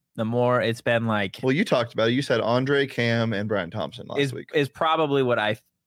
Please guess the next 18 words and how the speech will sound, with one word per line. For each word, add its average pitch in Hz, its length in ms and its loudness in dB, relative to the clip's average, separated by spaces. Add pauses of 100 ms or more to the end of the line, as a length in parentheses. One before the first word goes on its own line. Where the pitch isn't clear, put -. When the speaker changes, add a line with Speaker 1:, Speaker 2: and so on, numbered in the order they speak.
(120)
Speaker 2:
Yeah. 117 180 0 (120)
Speaker 1:
would 113 300 0
assume. 127 460 -2 (320)
Speaker 2:
Yeah. 123 180 0
Speaker 1:
Um, 104 440 2 (160)
I 113 80 0
know 123 100 2
we've 113 200 2
talked 113 280 0
a 120 60 2
lot 113 180 2
about 120 400 0
Elijah, 123 500 0 (200)
and 113 80 2
I 104 80 2
think 110 340 -4 (600)
there's 110 160 0
probably 104 840 0